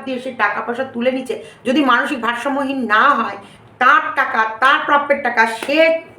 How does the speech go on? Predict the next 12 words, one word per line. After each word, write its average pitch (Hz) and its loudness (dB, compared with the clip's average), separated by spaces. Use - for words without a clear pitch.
ছাপ 240 -2
দিয়ে 277 -6
তুলে 294 2
তাকে 311 0
পাঁচ 285 2
আর 240 0
সে 294 -2
পঁচিশ 302 0
নিয়ে 277 -4
যাচ্ছে, 240 0
তাহলে 247 -2
সে 254 -8